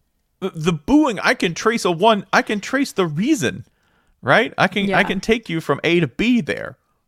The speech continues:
Speaker 1: You're not, like, you were indirectly responsible, okay? I say indirectly because it's a racing situation, not a crashing situation. You're indirectly responsible for Checo being out of the race.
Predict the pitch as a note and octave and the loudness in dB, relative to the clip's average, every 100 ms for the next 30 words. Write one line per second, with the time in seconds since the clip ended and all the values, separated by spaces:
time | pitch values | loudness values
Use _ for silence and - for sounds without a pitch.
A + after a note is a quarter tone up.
0 | _ _ C#3 G3+ G3+ A#3+ - - _ _ | _ _ -4 0 2 0 -2 -12 _ _
1 | _ D3+ D#3 A#2+ G#3 G3+ C#3+ C#3 F#3+ - | _ 0 0 0 -2 4 6 6 4 0
2 | _ _ _ - - D#2 C2+ - - E2+ | _ _ _ -20 -18 -14 -14 -16 -10 -6
3 | G2+ G#2+ F#2 - C#3+ G3+ G3+ F3 C#3+ B2+ | -2 0 0 0 0 0 4 4 4 0
4 | C3+ F#3+ - C3 C#3 C#3+ F3 C3 G2 A2+ | 0 -2 -4 -6 0 0 0 -2 -2 0
5 | B2+ C3 D3 A2+ - G#2+ G2+ B2 G#2+ G#2+ | 0 -2 0 2 2 -2 -2 2 4 2
6 | - _ _ _ F2+ - F#2 F#2+ C#3 D#3+ | -4 _ _ _ -10 -6 -6 0 0 0
7 | A2+ - A2 - G2 G2 - G2 G2 - | -6 -6 -6 -2 0 0 -2 -6 -8 -18
8 | - A2 A2 G#2+ - - C#3 C3 - G2+ | -8 -2 0 0 -2 2 4 4 0 -6
9 | F#2 F2 F2+ E2 E2+ - A#2+ - C4 D#4 | -6 -6 -4 -4 -4 -8 -14 -10 -8 -6
10 | D#4+ E4 - D#4+ D#4+ - C#4+ D4+ B3 D3 | -4 -4 -4 -4 -4 -2 -4 -4 -2 -2
11 | - _ _ _ _ _ _ _ D3+ D3 | -2 _ _ _ _ _ _ _ 4 6
12 | D3+ C#3+ G3+ - G3 G3+ G3 F#3+ G#3 G3 | 4 4 2 2 2 2 2 2 2 2
13 | G#3 A#2+ - - | 2 2 -2 -16